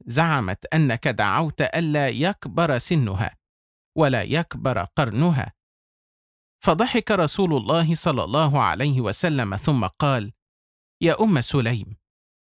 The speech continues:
أما تعلمين أن شرطي على ربي أني اشترطت على ربي فقلت: إنما أنا بشر، أرضى كما يرضى البشر وأغضب كما يغضب البشر، فأيما أحد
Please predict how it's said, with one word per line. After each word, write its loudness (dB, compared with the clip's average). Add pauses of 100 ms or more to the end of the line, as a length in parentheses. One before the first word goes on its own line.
(400)
أما 2
تعلمين 2
أن 0
شرطي -2
على 0
ربي -4 (280)
أني 4
اشترطت -2
على 2
ربي -4
فقلت: -2
إنما 2
أنا 0
بشر، -2 (760)
أرضى 2
كما 0
يرضى 0
البشر -2
وأغضب -2
كما 2
يغضب -2
البشر، -2 (840)
فأيما 2
أحد -2